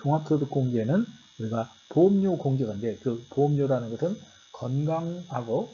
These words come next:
고용보험료, 어, 근로자가 납부한 전액이 되겠습니다. 자, 이 해당 사례에서는,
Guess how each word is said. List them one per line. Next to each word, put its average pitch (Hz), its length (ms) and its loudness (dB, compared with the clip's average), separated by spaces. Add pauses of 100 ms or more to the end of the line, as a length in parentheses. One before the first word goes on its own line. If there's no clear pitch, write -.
(100)
고용보험료, 127 760 -2 (440)
어, 92 300 -8 (200)
근로자가 139 460 0
납부한 113 420 -6
전액이 131 380 -4
되겠습니다. 101 500 -10
자, 107 200 -10
이 131 240 -4
해당 165 320 -4
사례에서는, 143 580 2